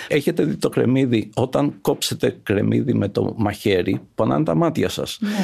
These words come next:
Speaker 1: Αυτή η ουσία που βουτσούσουν τα μάτια μας δεν υπάρχει μέσα στο κρεμμύδι, δημιουργείται στον τραυματισμό. Από ουσίες που την ώρα που τραυματίζεται βγαίνουν,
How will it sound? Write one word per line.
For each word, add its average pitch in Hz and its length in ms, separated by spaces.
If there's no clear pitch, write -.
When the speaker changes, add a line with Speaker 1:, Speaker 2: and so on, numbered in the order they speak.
Speaker 1:
Αυτή - 200
η 143 40
ουσία 151 340
που 135 160
βουτσούσουν - 520
τα 117 120
μάτια 107 320
μας 104 160
δεν 165 140
υπάρχει 180 340
μέσα - 240
στο - 140
κρεμμύδι, 92 580
δημιουργείται 110 640
στον 143 180
τραυματισμό. 139 840
Από 110 300
ουσίες 135 720
που 131 140
την 120 180
ώρα 165 200
που 196 120
τραυματίζεται 135 1000
βγαίνουν, 135 920